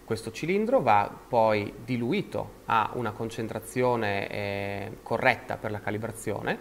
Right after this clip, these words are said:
e collegato al, al Pixis tramite l'inlet del sample. Una concentrazione corretta potrebbe essere ad esempio trenta ppb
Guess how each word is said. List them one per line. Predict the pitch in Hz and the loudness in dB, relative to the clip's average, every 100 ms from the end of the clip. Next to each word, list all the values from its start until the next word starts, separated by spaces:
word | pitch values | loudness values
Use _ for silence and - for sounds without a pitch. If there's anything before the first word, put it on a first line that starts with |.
| - - - - - | -8 -18 -20 -20 4
e | 233 117 | 6 6
collegato | - 160 190 107 101 - 147 160 | 2 2 4 4 4 2 2 2
al, | - 110 104 | 2 0 2
al | 104 98 95 92 - - 160 | 0 0 -2 -4 -6 -4 -4
Pixis | - - - 147 - | -6 -10 -4 -6 -2
tramite | 117 101 107 107 120 113 104 | 0 0 0 0 2 2 0
l'inlet | 127 120 104 110 - | -2 -4 -2 -2 -2
del | 101 | -6
sample. | 95 - - - - - - - - - - - | -6 -10 -10 -12 -14 -18 -20 -20 -20 -20 -20 -6
Una | 120 117 | -2 2
concentrazione | 120 113 120 123 - 135 123 | 0 0 -2 -2 0 -2 2
corretta | - 113 104 117 | 4 6 4 2
potrebbe | 110 - 104 101 | 0 -2 -2 0
essere | 101 - 107 | -2 -2 -2
ad | |
esempio | 107 104 101 101 117 | -2 -2 -4 0 -2
trenta | 110 113 110 110 | 0 0 0 -2
ppb | 120 110 139 123 110 | -4 -2 0 2 0